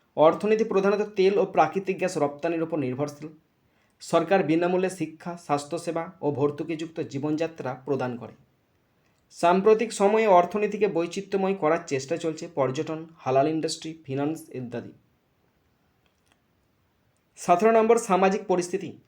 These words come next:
জনগণের জীবনমান অত্যন্ত উচ্চ। সাক্ষরতার হার সাতানব্বই শতাংশ, স্বাস্থ্যসেবা ও শিক্ষা ব্যবস্থা উন্নত, তবে দেশে কঠোর শরিয়াহ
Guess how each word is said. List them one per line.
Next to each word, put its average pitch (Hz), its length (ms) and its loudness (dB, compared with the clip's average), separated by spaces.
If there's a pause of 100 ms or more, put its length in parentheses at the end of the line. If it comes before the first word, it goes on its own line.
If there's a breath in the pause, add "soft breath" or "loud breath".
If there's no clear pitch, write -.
(100)
জনগণের 180 540 2
জীবনমান 190 440 0
অত্যন্ত 180 460 -4
উচ্চ। 131 340 -8 (760)
সাক্ষরতার 196 640 2
হার 190 120 2
সাতানব্বই 180 460 0
শতাংশ, 180 420 -4 (340)
স্বাস্থ্যসেবা 175 720 -2
ও 156 120 2
শিক্ষা 156 360 -8
ব্যবস্থা 151 300 0
উন্নত, 147 380 -2 (680 soft breath)
তবে 151 200 4
দেশে 165 520 -2
কঠোর 160 340 0
শরিয়াহ 160 640 0